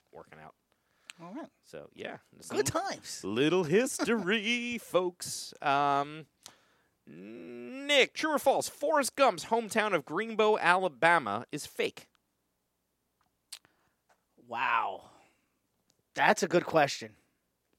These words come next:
Speaker 2: Now, I have seen Forrest Gump recently.
Speaker 1: Great movie.
Speaker 2: It's a great movie.
Speaker 1: And it,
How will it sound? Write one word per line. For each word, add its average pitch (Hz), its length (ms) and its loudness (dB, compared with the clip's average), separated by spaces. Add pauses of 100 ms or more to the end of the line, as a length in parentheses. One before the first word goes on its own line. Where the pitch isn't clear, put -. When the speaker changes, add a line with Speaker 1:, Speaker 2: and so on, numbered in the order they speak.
(2750)
Speaker 2:
Now, 131 120 -6
I 214 100 4
have 254 120 0
seen 233 220 -2
Forrest 139 380 -6
Gump 131 240 -8
recently. 123 520 -10 (640)
Speaker 1:
Great 98 240 -8
movie. 78 260 -20 (720)
Speaker 2:
It's 233 100 -18
a - 40 -16
great 120 260 -14
movie. 80 340 -20 (460)
Speaker 1:
And 107 180 -12
it, 120 160 -6